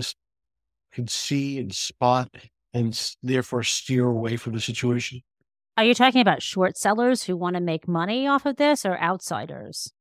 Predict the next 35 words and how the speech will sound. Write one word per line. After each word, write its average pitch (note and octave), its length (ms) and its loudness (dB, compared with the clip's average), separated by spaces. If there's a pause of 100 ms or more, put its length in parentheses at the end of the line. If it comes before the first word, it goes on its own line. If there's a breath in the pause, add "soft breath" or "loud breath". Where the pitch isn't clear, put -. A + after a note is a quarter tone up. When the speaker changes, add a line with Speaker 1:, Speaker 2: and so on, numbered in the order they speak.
(120)
Speaker 2:
Or, G#3 80 8
or, G#3+ 220 6
or, G3+ 360 8
or G#3+ 60 2
people G3+ 240 0
who G3 60 6
just F3 200 0
wanna E3+ 240 -2
steer D#3 320 -4
away D#3 240 -2
entirely? D3+ 640 -8 (540)
Speaker 1:
Both. C#3+ 480 4 (240)
I D3 80 0
mean, C3+ 340 2
they, C#3+ 440 -2 (180)
I C#3+ 100 0
wasn't C#3 420 0
thinking E3 360 -2
about B2+ 240 0
short B2 240 -2
sellers, B2 340 -2
but A#2+ 140 -8 (420)
certainly D#3 420 2
if B2 140 0
you B2 140 4
have A#2+ 140 6
a A2+ 60 0
suspicion A2+ 800 -4 (380)
of B2 160 0
fraud C3 380 4
in A#2+ 100 -2
a A2+ 40 -2
public C3 360 -2
company, A#2 460 -4
you A#2 420 -4